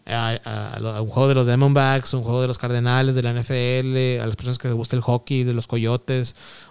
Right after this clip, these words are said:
o de los Soles de la N B A, o que vayan a, a, a, este, a Sedona, a ver los paisajes de Flagstaff,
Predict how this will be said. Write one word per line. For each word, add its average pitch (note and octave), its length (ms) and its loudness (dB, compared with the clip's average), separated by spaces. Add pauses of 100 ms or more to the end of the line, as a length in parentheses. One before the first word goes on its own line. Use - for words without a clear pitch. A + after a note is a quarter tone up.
o A#2+ 100 -2
de A#2+ 100 2
los B2 140 2
Soles C3 340 2
de C3 100 2
la B2 100 2
N A#2+ 180 0
B B2 180 2
A, B2+ 220 2
o C3+ 80 2
que - 100 -8
vayan C3 300 -2
a, B2+ 80 0
a, A2+ 640 -6
a, A2 100 -6
este, A2+ 240 -4
a B2 60 0
Sedona, C#3 720 4 (640)
a C#3 100 0
ver B2+ 140 4
los C3+ 100 0
paisajes B2 400 -2
de A#2+ 100 0
Flagstaff, C3 600 -2